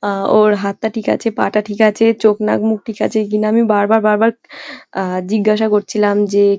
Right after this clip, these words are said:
কি ব্যাপার, কি হচ্ছে ওখানে। আর সত্যি কথা বলতে নেই, আমার ঘুমটা কিছুটা কমই পাচ্ছিল অন্যদের তুলনায়। তো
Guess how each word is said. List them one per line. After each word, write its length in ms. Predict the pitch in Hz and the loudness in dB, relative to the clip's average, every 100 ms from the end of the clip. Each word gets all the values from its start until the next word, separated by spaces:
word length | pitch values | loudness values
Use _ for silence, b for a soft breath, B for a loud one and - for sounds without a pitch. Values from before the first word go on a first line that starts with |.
| - | -2
কি 140 | 226 | 0
ব্যাপার, 300 | 214 208 214 208 | 0 0 -2 -4
কি 300 | - 220 214 | -6 -2 -2
হচ্ছে 360 | 208 202 - 220 | -2 -6 -6 -6
ওখানে। 300 | 208 208 208 B B B | -2 -2 -2 B B B
আর 340 | 196 202 - 202 | 0 2 0 -6
সত্যি 240 | 208 233 | -6 0
কথা 100 | 233 | 2
বলতে 320 | 233 240 240 | 2 0 0
নেই, 140 | 254 262 | 2 4
আমার 200 | 240 247 | 4 2
ঘুমটা 640 | 208 240 254 254 277 285 - - - | 2 4 4 4 4 2 -2 -14 -6
কিছুটা 280 | 254 277 277 | -2 0 0
কমই 320 | - 233 254 | 0 2 2
পাচ্ছিল 460 | 269 208 196 - 202 | 2 -2 -6 -6 -2
অন্যদের 340 | 202 208 202 208 | 0 0 0 0
তুলনায়। 420 | 220 190 190 196 320 B - _ _ | 0 0 -2 -6 -10 B -20 _ _
তো 80 | - | 2